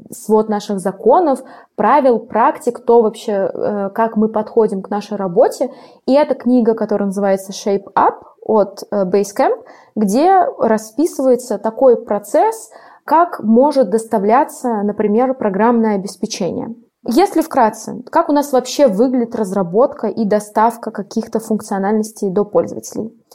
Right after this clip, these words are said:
У нас есть команда продуктов, которая отвечает за генерацию идей, за основные цели, стратегии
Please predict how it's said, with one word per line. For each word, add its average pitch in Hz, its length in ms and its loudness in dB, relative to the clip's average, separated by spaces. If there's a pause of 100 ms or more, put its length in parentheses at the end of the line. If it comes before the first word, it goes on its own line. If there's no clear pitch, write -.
(320)
У 262 60 2
нас 302 320 4
есть 285 260 0
команда 269 400 0
продуктов, 196 720 -4
которая 254 520 2
отвечает 247 580 0
за 240 80 0
генерацию 220 840 0 (300)
идей, 220 680 4
за 226 180 2
основные 226 600 2
цели, 302 680 4 (320)
стратегии 254 800 2